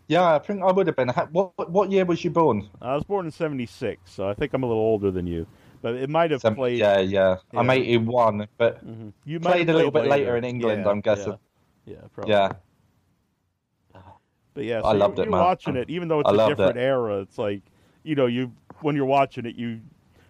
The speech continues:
Speaker 2: some things are timeless, so it's like, you know, you're, you totally understand and going through the same thing at the same time while you're watching
Speaker 1: Oh,
Speaker 2: the show.
Speaker 1: definitely, definitely. But then we used to have in England, like, at,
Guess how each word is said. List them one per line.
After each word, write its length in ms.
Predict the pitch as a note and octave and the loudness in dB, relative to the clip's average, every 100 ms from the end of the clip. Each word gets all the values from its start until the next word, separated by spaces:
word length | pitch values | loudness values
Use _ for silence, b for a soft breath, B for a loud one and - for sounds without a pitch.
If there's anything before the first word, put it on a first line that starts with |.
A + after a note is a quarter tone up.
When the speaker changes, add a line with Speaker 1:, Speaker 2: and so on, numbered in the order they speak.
| b | b
Speaker 2:
some 200 | G#3+ F#3 | 2 4
things 260 | F3+ E3 | 4 2
are 80 | C3 | 0
timeless, 600 | A2+ C#3+ C3+ A2 E2 E2 | 2 6 6 4 -4 -8
so 220 | - G2+ | -8 -6
it's 200 | F#2 F#2 | -6 -6
like, 160 | A#2 G2+ G#2+ | -6 -6 -6
you 140 | A#2 | -8
know, 140 | G#2 | -6
you're, 260 | G2+ G#2+ G#2+ G2+ - b b b | -6 -6 -6 -10 -20 b b b
you 120 | C#3 | -2
totally 360 | D#3 C#3+ B2 | 4 4 4
understand 560 | A2+ G#2+ - A2 G#2 G2+ | 2 0 -6 -2 -2 -2
and 120 | G2 | -2
going 180 | F#2+ F#2+ | -4 -6
through 140 | - | -6
the 100 | G2 | -10
same 240 | F2+ G#2+ G2 | -6 -6 -6
thing 240 | G2 F#2 | -6 -8
at 100 | F2+ | -8
the 100 | G#2+ | -12
same 240 | - G2+ F#2 | -8 -6 -4
time 260 | G2+ F#2+ | -2 -4
while 100 | F#2+ | -4
you're 80 | F#2 | -6
watching 180 | - F#3+ | -2 0
Speaker 1:
Oh, 140 | D3+ | 0
Speaker 2:
the 80 | A2+ | 0
show. 80 | D3+ | -2
Speaker 1:
definitely, 360 | C#3+ A#2+ G2+ - _ - | -2 -2 -4 -4 _ -4
definitely. 540 | B2 B2 - - B2+ | -4 -4 -12 -6 -4
But 180 | A#2+ F#3 | 0 2
then 160 | G3+ G#3 | 0 0
we 100 | A3 | 0
used 240 | A3+ A3 | 0 0
to 80 | F#3+ | 0
have 160 | F#3+ F3+ | 0 2
in 100 | F3 | 2
England, 600 | G#3+ G3+ D#3 A#2+ G#2 - b b b | 2 2 0 0 -4 -10 b b b
like, 300 | A2+ A#2 A2+ - | 0 0 0 0
at, 220 | C#3+ - | -2 -4